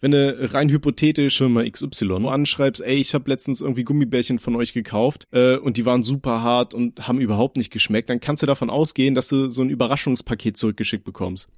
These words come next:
Also ich kenn echt viele Leute, die das bei allen möglichen Firmen schon mal ausprobiert haben. Und, äh,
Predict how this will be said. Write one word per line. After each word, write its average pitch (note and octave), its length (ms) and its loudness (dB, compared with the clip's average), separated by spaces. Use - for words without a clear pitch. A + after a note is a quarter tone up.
Also C3 140 2
ich - 80 -4
kenn C#3+ 120 0
echt C#3 200 -2
viele C#3+ 160 4
Leute, C3+ 360 4
die C3 80 2
das B2 200 2
bei - 100 -4
allen C#3+ 180 2
möglichen C#3 340 0
Firmen C#3+ 240 0
schon C#3 140 -2
mal B2+ 120 2
ausprobiert A#2 540 -2
haben. C3+ 240 0
Und, A#2+ 440 4
äh, - 40 -12